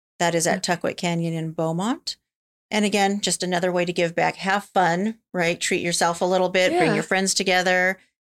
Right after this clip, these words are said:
Speaker 1: Have a few
Speaker 2: Do something good and
Speaker 1: drinks,
Speaker 2: have
Speaker 1: do
Speaker 2: fun.
Speaker 1: something good. Yep.
Speaker 2: And
Speaker 1: And
Speaker 2: this
Speaker 1: it's, it's a lot of fun, right? And you're supporting a great cause. So just
Speaker 2: Yeah.
Speaker 1: being able to generate funds from those events and also volunteers for those events. That's a big part of it, right? Because then we save money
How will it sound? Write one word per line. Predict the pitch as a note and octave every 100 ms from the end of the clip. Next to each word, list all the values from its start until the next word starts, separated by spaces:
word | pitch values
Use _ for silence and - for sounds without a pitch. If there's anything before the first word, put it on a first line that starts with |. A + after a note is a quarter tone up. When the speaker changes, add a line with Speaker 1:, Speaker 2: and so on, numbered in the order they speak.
| _
Speaker 1:
Have | G#3+ F#3
a |
few | F3+ F#3 F3+
Speaker 2:
Do | A#3
something | A3+ A#3 A#3
good | A3+
and | A#3
Speaker 1:
drinks, | G#3+
Speaker 2:
have | G3 G3
Speaker 1:
do |
Speaker 2:
fun. | D#3+
Speaker 1:
something | - F#3+ G3
good. | G3 G3 G3
Yep. | G3 G3
Speaker 2:
And | G3
Speaker 1:
And | F#3
Speaker 2:
this | F3+ F3+
Speaker 1:
it's, | -
it's | G3 F#3+
a | G3+
lot | F#3 F3+
of |
fun, | - F#3 E3
right? | E3 E3
And | E3
you're | E3
supporting | F#3 - F3 E3+
a | E3+
great | E3 D#3
cause. | - E3 D3 D3+
So | -
just | - A#3+
Speaker 2:
Yeah. | A3
Speaker 1:
being | F3+ E3+
able | E3 E3 D#3+
to | D#3+
generate | E3 D#3+ D#3 D3+ -
funds | D#3+ D#3
from | D#3 D#3
those | D3 D3+
events | E3 F3 F#3+ G#3 - - _ _ -
and | A3
also | G#3+
volunteers | A3 G#3 G3+ G#3 A3+ A3+ A#3
for | G3+
those | F#3 F3 E3
events. | E3 D#3+ E3+
That's | E3 F3
a |
big | F3 F3+ F3
part | E3+ F3
of | E3+
it, | D#3 -
right? | D#3+ E3+
Because | E3+ E3+ E3+ D#3
then | - E3
we | E3 D#3+
save | - D#3+ D#3
money | E3 D#3 D3+ D3+